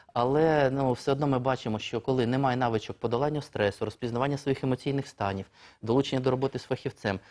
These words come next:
тоді людина не усвідомлює, що з нею відбувається, і вона йде або в інстинктивну поведінку, або в якісь, е, захисти. І саме тут ми бачимо, що оця, ну, ніби я стану, ніби буду стояти,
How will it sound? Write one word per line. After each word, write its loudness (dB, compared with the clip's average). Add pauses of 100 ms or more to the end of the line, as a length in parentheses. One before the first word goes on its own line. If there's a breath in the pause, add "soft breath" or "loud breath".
(180 loud breath)
тоді 2
людина 2
не 2
усвідомлює, 0
що -4
з -4
нею 2
відбувається, 0
і -2
вона 0
йде 2
або 0
в 0
інстинктивну -2
поведінку, -4
або 0
в 0
якісь, -4
е, 0
захисти. -4 (400 loud breath)
І 0
саме 0
тут -2
ми 0
бачимо, 0
що 0 (640)
оця, 2
ну, 0
ніби 2
я 4
стану, 0
ніби -2
буду -2
стояти, 0